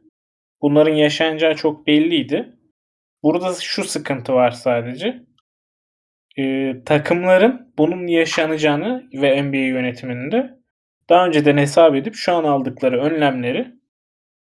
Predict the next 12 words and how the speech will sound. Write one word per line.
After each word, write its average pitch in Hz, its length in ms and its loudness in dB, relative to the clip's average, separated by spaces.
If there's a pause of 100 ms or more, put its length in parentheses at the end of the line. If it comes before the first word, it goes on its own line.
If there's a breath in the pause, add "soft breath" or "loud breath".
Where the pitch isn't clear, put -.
(360)
daha 220 240 6
önceden 143 320 2
almaları 123 480 -2
gerekiyordu. 120 600 -6
Nedir 180 380 0
bu 127 140 0
önlemler 113 420 -4
abi? 139 260 -2
Ben 156 180 -2
tedbirlerin 147 520 2
sıkılaştırılmasından 139 1200 0
bahsetmiyorum. 147 720 -2